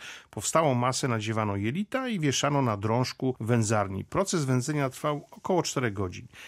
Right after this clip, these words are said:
Jeszcze ciepłą kiełbasę wkładano do słoików albo w krążki do kamionkowych garnków o pojemności trzech litrów i zalewano roztopionym smalcem. Tak przygotowane słoiki z kiełbasą musiały być zapieczone w piecu chlebowym.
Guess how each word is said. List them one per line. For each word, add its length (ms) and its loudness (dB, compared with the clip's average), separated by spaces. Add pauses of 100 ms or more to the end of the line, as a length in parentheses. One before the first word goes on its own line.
Jeszcze 380 4
ciepłą 440 2
kiełbasę 680 -2
wkładano 540 0
do 120 0
słoików 640 -4 (320)
albo 340 4
w 100 -8
krążki 500 0
do 120 2
kamionkowych 640 0
garnków 520 -2
o 60 0
pojemności 640 -4
trzech 340 -4
litrów 500 -8 (320)
i 80 4
zalewano 640 4 (200)
roztopionym 680 2
smalcem. 560 -8 (100)
Tak 200 -2
przygotowane 680 -2
słoiki 420 -4
z 80 -12
kiełbasą 580 -2 (380)
musiały 380 2
być 180 0
zapieczone 560 -2
w 80 -16
piecu 260 -6
chlebowym. 560 2